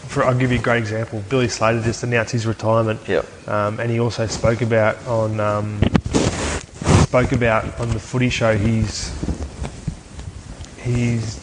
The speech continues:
Speaker 1: um, journey in rugby league
Speaker 2: Mm-hmm.
Speaker 1: and even his life. And it really interested me. One thing that interested me the most was that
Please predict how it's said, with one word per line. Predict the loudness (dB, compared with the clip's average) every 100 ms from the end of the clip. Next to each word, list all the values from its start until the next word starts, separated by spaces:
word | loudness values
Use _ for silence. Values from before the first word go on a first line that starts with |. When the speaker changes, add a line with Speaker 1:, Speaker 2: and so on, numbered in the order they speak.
| -6
Speaker 1:
um, | -4 -2 -4 -4
journey | -2 -2 0 0
in | 0
rugby | 2 2 2
league | 2 2
Speaker 2:
Mm-hmm. | 2 -2 -4 -8 -2 2
Speaker 1:
and |
even | 2 2
his | 2 2 2
life. | 2 2 0 0 -2 -2 -6 -10 -10 -6 -6 -6 -10 -8 -8 -6 -6 -6 -4
And | 0 0
it | 0 0 2
really | 4 2
interested | -2 -2 0 0
me. | 0 2
One | 2 2
thing | 0 0
that | -2 -8 -8 -8 -14 -14 -16 -4
interested | -2 -2 0 0
me |
the | 2
most | 2 2 2 0
was | 0 2
that | 0